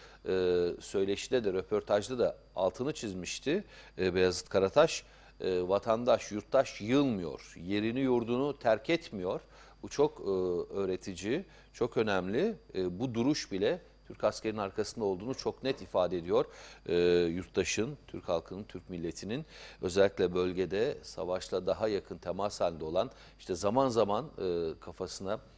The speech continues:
roketler, bombalar düşen Kilis halkı, bölge halkı, Reyhanlı,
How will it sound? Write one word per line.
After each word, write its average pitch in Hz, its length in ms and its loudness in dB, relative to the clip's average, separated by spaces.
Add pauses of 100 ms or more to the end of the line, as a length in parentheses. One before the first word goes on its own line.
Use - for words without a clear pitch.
(260)
roketler, 92 560 0
bombalar 101 500 4
düşen 104 340 -8 (320)
Kilis - 360 -4
halkı, 92 420 -2
bölge 98 280 2
halkı, 82 500 -2
Reyhanlı, 92 640 0